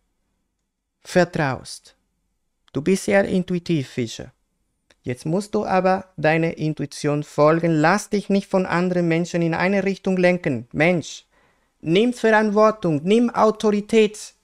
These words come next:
für dich selbst, für dein Leben. Okay? Nur dann kommst du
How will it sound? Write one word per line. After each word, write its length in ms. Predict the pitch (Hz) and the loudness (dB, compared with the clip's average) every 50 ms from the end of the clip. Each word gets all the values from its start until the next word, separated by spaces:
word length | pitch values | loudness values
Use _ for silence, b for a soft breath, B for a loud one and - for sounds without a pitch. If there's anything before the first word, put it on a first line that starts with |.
| _ _ _ _ _ _ _ _ _ _ _ _ _ _ _ | _ _ _ _ _ _ _ _ _ _ _ _ _ _ _
für 200 | _ - 175 180 | _ 0 0 2
dich 240 | 180 214 226 220 - | 2 2 -2 -2 -2
selbst, 480 | - - 208 196 185 180 - - - - | -2 2 2 2 2 0 -4 -10 -6 -2
für 120 | 180 165 | -2 2
dein 260 | 170 180 196 220 220 | 4 4 4 4 4
Leben. 400 | 208 196 196 185 175 143 101 - _ _ _ _ _ _ _ _ _ _ _ _ _ _ _ _ _ _ _ _ _ _ _ _ _ _ - | 4 4 4 4 2 0 -4 -10 _ _ _ _ _ _ _ _ _ _ _ _ _ _ _ _ _ _ _ _ _ _ _ _ _ _ -12
Okay? 420 | - 139 - - 170 185 214 254 | -12 -10 -4 0 2 2 4 4
Nur 240 | 240 208 208 220 220 | 4 6 6 6 4
dann 340 | 202 220 214 233 254 254 240 | 4 4 4 4 2 0 -2
kommst 420 | - 226 220 226 233 - - - | 2 2 2 2 2 0 -2 -2
du 260 | 226 226 226 226 226 | 0 0 0 0 -4